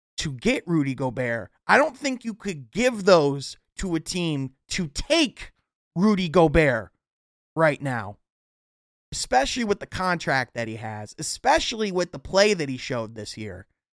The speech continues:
And, like, this is a team that clearly, like, like, like, when Rudy Gobert left,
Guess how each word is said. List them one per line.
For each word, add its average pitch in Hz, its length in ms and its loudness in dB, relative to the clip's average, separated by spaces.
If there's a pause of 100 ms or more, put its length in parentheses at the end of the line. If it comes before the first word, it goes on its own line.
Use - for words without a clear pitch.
(960)
And, 196 80 -2
like, 170 320 -2
this 233 160 0
is 370 60 -4
a 285 100 -2
team 269 320 -4
that 226 140 -6
clearly, 233 460 2
like, 185 300 0 (500)
like, 160 180 -8
like, 175 220 0
when 190 340 -2
Rudy 226 240 -2
Gobert 190 380 2
left, 160 420 2